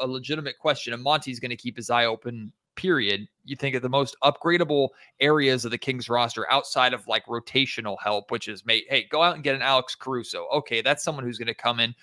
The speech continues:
play spot minutes, and probably help you defensively, but we're not <clears throat> talking about a major upgrade in that,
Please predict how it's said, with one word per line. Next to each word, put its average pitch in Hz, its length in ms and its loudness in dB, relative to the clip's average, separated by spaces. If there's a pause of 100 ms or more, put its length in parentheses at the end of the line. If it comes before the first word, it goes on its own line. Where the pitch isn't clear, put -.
(140)
play 117 140 4
spot 113 360 4
minutes, 117 240 -2
and 95 100 -12
probably 113 300 0
help 113 260 0
you 104 60 -12
defensively, 117 680 -4 (200)
but 151 100 2
we're 202 80 8
not 151 200 6
<clears throat> - 40 -10
talking 131 240 4
about 110 160 2
a 104 60 -2
major 113 420 -6
upgrade 95 420 -2
in 85 100 -14
that, 85 180 -6